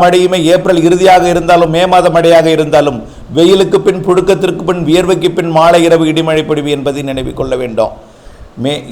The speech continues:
மே மாத இறுதியில தென்மேற்கு பருவமழை தொடங்கியது போன்ற ஒரு காற்று சுழற்சி உருவாகி கேரளா, கர்நாடக எல்லையோர மற்றும் தென் மாவட்ட பகுதிகளில தென்மேற்கு பருவமழை தொடங்கியது போல ஒரு நல்ல ஒரு மழை பொழிவை கொடுக்கும். அதனைத் தொடர்ந்து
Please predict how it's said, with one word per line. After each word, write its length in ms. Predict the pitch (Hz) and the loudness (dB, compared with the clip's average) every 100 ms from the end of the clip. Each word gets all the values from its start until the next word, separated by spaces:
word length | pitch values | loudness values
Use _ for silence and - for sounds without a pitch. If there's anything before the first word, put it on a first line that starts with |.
| 110 143 | -6 0
மே 100 | 185 185 | 2 4
மாத 220 | 190 196 180 | 4 4 2
இறுதியில 360 | 190 190 190 180 165 - - - - - - - _ _ _ - | 2 2 2 4 2 -2 -14 -20 -20 -20 -20 -20 _ _ _ -4
தென்மேற்கு 420 | 165 202 202 196 185 | -2 0 0 2 2
பருவமழை 360 | 190 190 190 190 165 | 2 4 2 2 2
தொடங்கியது 400 | 170 196 196 185 | 2 2 2 2
போன்ற 200 | 190 190 202 185 | 2 2 2 2
ஒரு 100 | 175 | 2
காற்று 220 | 180 180 190 | 2 2 0
சுழற்சி 280 | 185 185 185 175 | -2 -2 0 2
உருவாகி 400 | 175 175 156 151 - - - | 4 4 2 -2 -6 -8 0
கேரளா, 360 | 180 190 185 175 | 2 4 4 4
கர்நாடக 460 | 165 165 190 185 175 175 | 2 2 2 2 2 2
எல்லையோர 340 | 170 180 180 180 | 2 2 4 2
மற்றும் 280 | 170 165 160 131 | 0 -4 -2 -2
தென் 140 | 175 | 0
மாவட்ட 300 | 180 175 175 170 | 2 2 2 0
பகுதிகளில 400 | 175 160 160 156 139 - - - - | 0 0 0 2 0 0 -12 -10 -4
தென்மேற்கு 440 | 170 202 190 170 185 | -2 0 -2 -2 2
பருவமழை 420 | 185 180 175 170 165 | 2 4 2 0 0
தொடங்கியது 380 | 170 175 180 165 | 0 0 0 0
போல 160 | 170 165 | 2 2
ஒரு 100 | 156 147 | 2 0
நல்ல 180 | 196 208 185 | 0 2 2
ஒரு 100 | 165 | 2
மழை 160 | 160 175 | 2 2
பொழிவை 240 | 160 151 160 | 0 -2 -2
கொடுக்கும். 420 | 156 139 123 110 - - - - | -2 -2 -2 -6 -8 -20 -4 0
அதனைத் 300 | 165 190 180 | 0 0 0
தொடர்ந்து 280 | 196 196 | 0 0